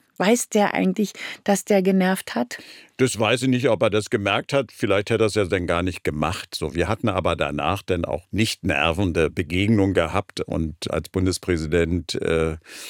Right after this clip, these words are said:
Speaker 2: ja, das war ja auch eine Diskussion, kann man auch lange drüber debattieren. Ähm, ja, er musste ja dann das Amt aufgeben.
Speaker 1: Da war jetzt wieder der Politiker in dir, ne? Hast noch mal so ein bisschen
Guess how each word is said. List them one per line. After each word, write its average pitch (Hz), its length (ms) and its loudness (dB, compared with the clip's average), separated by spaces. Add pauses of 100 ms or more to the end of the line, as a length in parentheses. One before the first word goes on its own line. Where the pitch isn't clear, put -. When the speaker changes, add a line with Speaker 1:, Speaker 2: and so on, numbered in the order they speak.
(140)
Speaker 2:
ja, 76 300 -2 (380)
das - 260 -4
war 82 140 2
ja 80 80 0
auch 87 180 -6
eine 80 300 -4
Diskussion, 85 920 -2 (540)
kann 87 140 -2
man 82 160 -4
auch - 180 -6
lange 82 240 0
drüber 92 320 2
debattieren. 101 1000 2
Ähm, 85 600 -2
ja, 85 160 0
er 85 120 -4
musste 85 300 -2
ja 85 80 2
dann 78 160 -2
das 80 160 -2
Amt - 240 -2
aufgeben. - 420 -8 (400)
Speaker 1:
Da 185 160 2
war 170 120 2
jetzt 175 180 0
wieder 185 160 2
der 180 140 2
Politiker 185 560 -4
in 180 140 0
dir, 175 140 -2
ne? 214 280 2
Hast - 180 -6
noch 185 80 0
mal 180 140 0
so 175 100 0
ein 170 60 0
bisschen 180 500 0